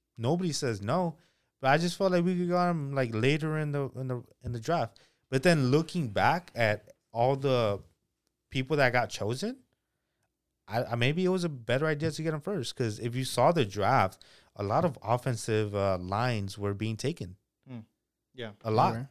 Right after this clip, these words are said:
Speaker 3: yeah.
Speaker 2: Yep.
Speaker 1: And it was, it was one of those situations where, uh, practically no safety or very little linebackers were, were being picked in the first to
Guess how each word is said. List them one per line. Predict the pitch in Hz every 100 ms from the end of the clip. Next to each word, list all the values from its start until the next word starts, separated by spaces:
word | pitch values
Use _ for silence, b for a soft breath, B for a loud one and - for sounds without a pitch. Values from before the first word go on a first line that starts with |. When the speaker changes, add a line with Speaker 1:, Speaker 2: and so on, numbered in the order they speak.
| -
Speaker 3:
yeah. | 147
Speaker 2:
Yep. | 110 _ _ -
Speaker 1:
And | 123 117 117 117
it |
was, | 131 131
it | 131
was | 135
one | 131 139
of |
those | 131 120
situations | 117 113 123 139 139 139 117
where, | 117 110 101 b b b b b
uh, | 110 107 104 104 _ _ _
practically | - 165 175 151 123
no | 107 120
safety | 160 - 190 - 131 107 95
or | 110 113 107 101 _ _ _ _ _ _ 107 104
very | 120 196 214
little | 139 147 180 147 113
linebackers | 101 160 160 110 101 92 95 - _ _ _ _ _ _
were, | 120 117 110 104
were | 110 107
being | 120 127 110
picked | - 165 - _ - _ _ _
in | 113
the | 98
first | - 117 117 - - - _ -
to | 117 110 107 101